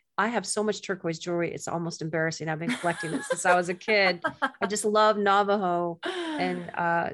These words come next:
Speaker 1: Zuni and Hopi jewelry. And I love
Speaker 2: Mm.
Speaker 1: Sedona. That's where all those,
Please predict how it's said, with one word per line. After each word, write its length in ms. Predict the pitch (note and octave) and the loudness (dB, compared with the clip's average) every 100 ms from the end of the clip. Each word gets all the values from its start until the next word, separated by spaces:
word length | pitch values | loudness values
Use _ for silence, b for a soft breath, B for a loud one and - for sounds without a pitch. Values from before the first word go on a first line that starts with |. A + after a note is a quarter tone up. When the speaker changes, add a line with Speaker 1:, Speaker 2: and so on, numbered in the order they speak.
| - | -8
Speaker 1:
Zuni 420 | E3 F#3 F#3 F#3 | -4 0 2 2
and 140 | F3 F#3 | 2 0
Hopi 480 | F3+ E3+ E3 E3 - | -2 -2 -6 -6 -8
jewelry. 380 | - F3+ E3+ A3 | -4 0 2 2
And 120 | A3 | 2
I 20 | |
love 180 | A3+ G3 | 4 2
Speaker 2:
Mm. 160 | - G3+ | 0 2
Speaker 1:
Sedona. 340 | G#3 G#3+ G3+ | 4 6 4
That's 220 | F3+ F#3 F3 | 2 0 2
where 80 | |
all 120 | E3+ F3 | 2 2
those, 340 | F3+ F3 - | -2 -6 -12